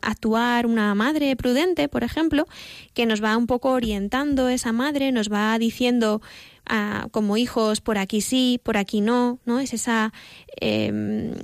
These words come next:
esa guía interna que tenemos a nivel, em, mm, psicológico, las emociones que nos van diciendo por dónde sí es algo bueno para nosotros y por dónde no es algo bueno para nosotros y, por tanto, tenemos que alejarnos. Entonces, es importante que las escuchemos, que las tengamos en cuenta,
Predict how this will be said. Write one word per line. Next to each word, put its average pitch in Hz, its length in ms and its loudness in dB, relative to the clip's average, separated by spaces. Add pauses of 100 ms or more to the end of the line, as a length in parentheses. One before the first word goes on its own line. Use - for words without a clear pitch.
(160)
esa 226 220 0
guía 240 220 2
interna 233 440 0
que 240 120 -4
tenemos 233 600 0
a 233 40 -2
nivel, 226 300 2
em, 226 260 -2 (240)
mm, 220 380 0
psicológico, 247 840 0 (200)
las 208 240 -2
emociones 220 480 0
que 226 140 -2
nos 202 120 0
van 202 140 2
diciendo 208 380 2
por 196 180 0
dónde 247 300 2
sí 254 340 2
es 233 220 0
algo 214 260 2
bueno 214 240 0
para 208 220 -2
nosotros 226 440 0
y 220 40 2
por 202 160 -2
dónde 208 260 2
no 214 280 4
es 196 180 0
algo 196 240 0
bueno 208 220 0
para 208 160 -2
nosotros 214 360 -2
y, 208 40 0
por 196 180 -2
tanto, 214 340 0 (480)
tenemos 208 340 0
que 240 100 0
alejarnos. 190 760 -2 (520)
Entonces, 233 600 0 (200)
es 214 160 0
importante 220 640 0
que 196 100 -4
las 190 200 -2
escuchemos, 233 580 0
que - 100 -4
las 185 160 -2
tengamos 202 380 2
en 190 140 0
cuenta, 214 480 0